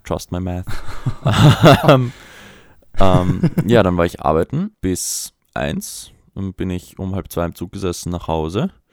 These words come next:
Speaker 1: hab mich ins Bett gehaut und straight eineinhalb Stunden geschlafen.
Speaker 2: Das ist kein Powernap mehr, das ist einfach <laughs> Schlaf nachholen.
Speaker 1: Das ist einfach notwendig. Ja, das ist so, hey, ich, ich muss irgendwie auf mehr als vier Stunden Schlaf kommen, das reicht nicht. Und dann war ich mit meinem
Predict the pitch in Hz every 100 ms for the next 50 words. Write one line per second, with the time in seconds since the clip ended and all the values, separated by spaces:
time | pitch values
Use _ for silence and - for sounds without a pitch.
0 | _ _ _ _ _ _ - 90 82 87
1 | - 80 - 92 87 - 107 - - 90
2 | 85 - 85 85 85 - 85 85 - 73
3 | 80 - 135 - - 143 139 147 - 151
4 | - - 143 151 139 139 139 135 131 139
5 | 135 143 - - - - - - - 165
6 | 151 131 - 139 139 156 139 143 135 92
7 | 95 95 95 90 90 - 82 85 90 90
8 | 87 90 95 - 87 85 95 82 90 -
9 | 90 - 71 - 92 - 92 90 80 78
10 | - 82 76 76 - 80 - 80 92 -
11 | 60 - 78 80 80 - - 69 - 85
12 | 85 _ 98 98 95 95 95 90 87 90
13 | - 95 - 90 92 90 92 90